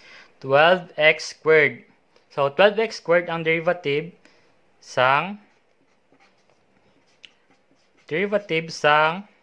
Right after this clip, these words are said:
function, twelve x squared.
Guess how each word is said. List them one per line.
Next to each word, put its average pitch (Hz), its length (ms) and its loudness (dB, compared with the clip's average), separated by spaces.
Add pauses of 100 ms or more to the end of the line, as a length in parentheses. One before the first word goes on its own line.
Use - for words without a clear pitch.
(580)
function, 127 640 -6
twelve 139 400 -6 (800)
x - 580 -16
squared. 110 480 -6